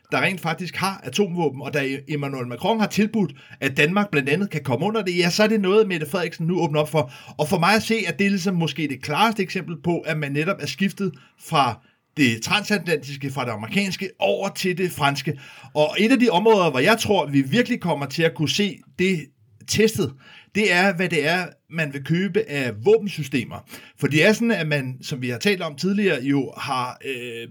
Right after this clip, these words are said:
truffet den her hu-hej vilde heste-beslutning om sådan en accelerationsfond med femogtyve milliarder allerede i år til ekstra våben. Men hvor skal de våben købes? Normalt ville man købe dem i U S A,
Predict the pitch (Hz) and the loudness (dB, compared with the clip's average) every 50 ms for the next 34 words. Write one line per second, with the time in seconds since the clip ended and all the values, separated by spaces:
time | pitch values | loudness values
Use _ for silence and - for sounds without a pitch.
0 | - - - - - 170 202 196 233 190 185 185 185 185 175 160 143 135 98 - | -16 -12 -10 -6 0 0 2 2 4 4 4 4 4 2 0 0 -2 -4 -6 -8
1 | 98 143 147 208 214 196 160 165 170 185 196 175 170 _ - _ _ _ _ _ | -2 2 4 4 6 6 6 6 6 4 4 2 -4 _ -20 _ _ _ _ _
2 | _ 185 165 185 202 208 190 165 170 185 180 - 220 - 185 156 - 170 147 139 | _ -4 -2 0 4 4 6 6 6 4 2 0 -2 -2 -4 -2 2 0 2 2
3 | 147 143 120 147 165 151 139 - - - - - 180 202 214 - 180 160 139 151 | 0 -4 -2 -2 -2 -2 -4 -14 -20 -20 -8 -6 -6 -4 -2 -2 -2 0 0 -2
4 | 160 - - 175 160 147 - 240 220 170 160 - - 160 117 - 110 131 135 135 | -2 -2 -2 -2 -2 2 2 0 0 0 -6 -8 -6 -8 -8 -8 -10 -12 -12 -2
5 | - 220 220 185 190 - - 202 190 185 170 151 139 151 165 160 - 151 160 175 | 2 2 2 2 0 -2 -2 -2 0 0 0 0 -2 -2 -4 -6 -6 -4 -4 -2
6 | 165 160 165 180 165 175 180 - 175 180 151 156 - 175 151 147 - 175 147 147 | -2 0 0 0 0 -2 -4 -6 -6 -6 -6 -6 -4 -4 -4 -4 -4 -4 0 0
7 | 143 131 143 143 139 - - - - - - - 139 139 123 156 208 220 214 - | 0 0 -2 -8 -10 -10 -16 -20 -20 -20 -8 -2 -2 2 4 6 4 4 4 2
8 | 247 233 226 185 214 208 202 202 - 180 196 214 208 214 - - - - - - | 2 2 4 4 4 2 2 -2 0 2 2 2 2 -2 -6 -8 -12 -16 -20 -20
9 | - - _ _ - 156 151 147 196 240 240 214 226 247 226 214 196 151 - 190 | -20 -20 _ _ 0 2 2 4 4 4 4 2 0 0 2 2 0 2 2 0
10 | 214 269 - 220 190 156 143 139 143 208 208 | 0 0 0 2 4 4 4 4 4 2 2